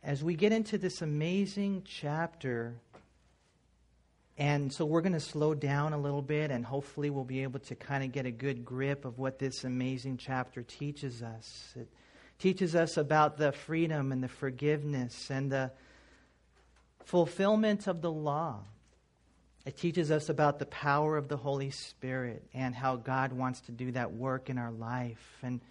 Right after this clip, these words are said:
here we read in Romans chapter eight and verse one, it says, "There is therefore now no condemnation to those who are in Christ Jesus,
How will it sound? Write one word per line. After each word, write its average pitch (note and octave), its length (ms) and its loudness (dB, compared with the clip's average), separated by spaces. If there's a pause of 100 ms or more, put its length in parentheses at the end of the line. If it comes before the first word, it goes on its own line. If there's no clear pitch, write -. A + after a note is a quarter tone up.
(460)
here G#3 140 8
we G#3 80 12
read G#3 220 6
in F#3 100 4
Romans F#3 400 4
chapter E3+ 500 2
eight E3 180 4
and D3+ 140 0
verse D3+ 260 0
one, D#3+ 280 0
it D#3 100 -2
says, D3+ 220 -6
"There D#3 200 2
is D3+ 140 0
therefore D#3+ 540 0
now D3 500 0 (460)
no E3 320 6
condemnation D#3+ 1200 0
to - 160 -4
those C#3+ 340 2
who C#3+ 140 -2
are C#3+ 120 4
in C#3 260 -2
Christ C3 440 -4
Jesus, B2+ 840 -6